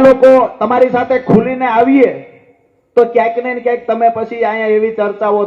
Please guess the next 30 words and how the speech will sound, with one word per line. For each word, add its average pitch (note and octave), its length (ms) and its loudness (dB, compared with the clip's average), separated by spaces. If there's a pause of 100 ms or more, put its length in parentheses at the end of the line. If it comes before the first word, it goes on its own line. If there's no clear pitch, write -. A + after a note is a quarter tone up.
થાય G#3+ 260 -2
છે D#3 120 -4 (920)
કે F#3+ 180 -4
ગોપાલભાઈ F#3+ 640 -2
પછી F3+ 320 -4
સુરત F3+ 360 -2
વયા F3 280 -2
જાય E3 180 0
છે E3 80 -6
ને D#3+ 100 -10
અહીંયા D#3 280 -8
હેરાનગતિ D3+ 600 -4
થાય C3+ 220 -6
છે C3 80 -8
ને B2+ 80 -10
આવું C3 260 -6
ને A#2 80 -14
તેવું B2 260 -4
ને A#2 60 -10
એવું A#2 140 -6
બધી A#2+ 260 -6
વાતો A#2+ 300 -6
કરે C3+ 240 -6
છે. G#2 100 -18 (1900)
હિંમત C#3+ 500 6
હોય D3+ 240 6
ને E3+ 80 0
તો D3+ 160 4
એક C#3 160 -4
કાર્યકર્તાનો B2+ 800 2